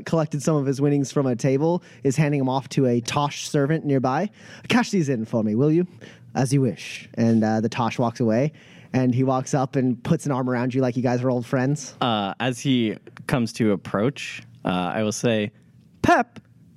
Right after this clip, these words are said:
Speaker 2: what are you doing here?" And I'll pull him into a big hug.
Speaker 1: And, uh, he, uh,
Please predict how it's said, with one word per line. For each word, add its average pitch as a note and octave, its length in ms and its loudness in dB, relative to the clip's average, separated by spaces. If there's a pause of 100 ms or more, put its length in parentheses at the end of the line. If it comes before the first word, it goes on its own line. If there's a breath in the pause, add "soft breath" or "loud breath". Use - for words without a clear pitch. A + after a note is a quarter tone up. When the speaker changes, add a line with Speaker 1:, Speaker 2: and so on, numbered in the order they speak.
(160)
Speaker 2:
what E4 160 4
are G#4 80 6
you G4+ 240 6
doing D3 400 4
here?" C#3 400 2
And B2 120 2
I'll C3 120 2
pull C3 220 2
him B2 100 2
into A2+ 300 0
a G#2 80 2
big F#2 280 -2
hug. F2 360 -4 (560 soft breath)
Speaker 1:
And, C3+ 380 0
uh, B2 440 -2
he, C#3 380 2
uh, A#2+ 420 -2